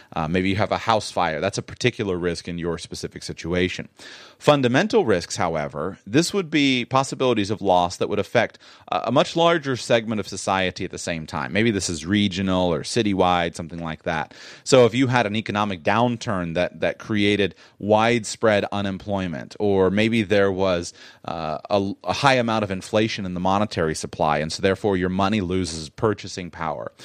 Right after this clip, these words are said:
or there's a nuclear accident at a local nu-, you know, a nuclear reactor, and this affects an entire region,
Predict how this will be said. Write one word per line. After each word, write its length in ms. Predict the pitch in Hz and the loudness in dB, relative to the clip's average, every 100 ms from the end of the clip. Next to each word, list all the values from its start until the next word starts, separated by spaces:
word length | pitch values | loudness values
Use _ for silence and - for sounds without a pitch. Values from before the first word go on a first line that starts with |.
| - - - | -20 -10 2
or 420 | 117 110 104 101 - | 6 6 6 2 -4
there's 340 | - 104 110 101 | -6 2 2 2
a 60 | |
nuclear 560 | 104 120 131 127 117 107 | 2 4 4 4 4 6
accident 540 | 98 104 - 95 90 | 6 4 -2 -6 -4
at 100 | 87 | -2
a 100 | 87 | -4
local 440 | 87 87 107 107 101 | -4 0 0 0 -4
nu-, 180 | 101 104 - | -4 -4 -8
you 120 | 90 | -10
know, 120 | 78 80 | -6 -4
a 60 | |
nuclear 420 | 95 117 110 101 | 0 0 2 2
reactor, 640 | 92 90 90 101 - 92 80 | 4 4 4 2 -2 -2 -2
and 100 | 92 | -2
this 160 | 101 | -4
affects 420 | 92 - 98 - - - - | -4 0 0 -2 -18 -20 -8
an 100 | 101 | -6
entire 500 | 98 - 127 131 107 | -4 0 2 2 0
region, 640 | 85 101 113 87 73 71 | -2 -4 -4 -8 -10 -14